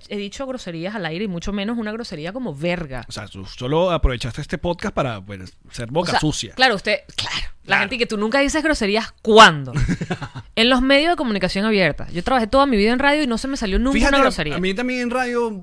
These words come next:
Speaker 2: pocas veces.
Speaker 1: ¿Pero se
Speaker 2: Sí.
Speaker 1: te salieron?
Speaker 2: Ah, no, ahora no
Speaker 1: A mí
Speaker 2: recuerdo.
Speaker 1: no se me
Speaker 2: Capaz
Speaker 1: salieron.
Speaker 2: algún coño, una cosa así.
Speaker 1: A mí nunca.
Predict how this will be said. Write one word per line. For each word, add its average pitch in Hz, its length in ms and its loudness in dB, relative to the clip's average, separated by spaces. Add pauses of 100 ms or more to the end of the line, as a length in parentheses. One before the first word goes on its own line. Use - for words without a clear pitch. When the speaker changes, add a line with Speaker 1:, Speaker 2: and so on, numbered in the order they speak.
Speaker 2:
pocas 190 300 -4
veces. 135 400 -6 (140)
Speaker 1:
¿Pero 117 140 -10
se 208 200 -2
Speaker 2:
Sí. 117 100 -4
Speaker 1:
te - 60 0
salieron? 269 480 -2
Speaker 2:
Ah, - 340 -4
no, - 80 -8
ahora 123 260 -6
no 185 120 -2
Speaker 1:
A - 20 -2
mí 180 60 -2
Speaker 2:
recuerdo. 143 340 -4
Speaker 1:
no - 60 -6
se - 80 -6
me 339 60 -4
Speaker 2:
Capaz - 60 -6
Speaker 1:
salieron. 143 280 2
Speaker 2:
algún 175 360 -2
coño, 127 440 -6
una 92 760 -14
cosa 117 240 -12
así. 107 280 -12
Speaker 1:
A 170 40 -12
mí 190 100 -4
nunca. 160 320 -4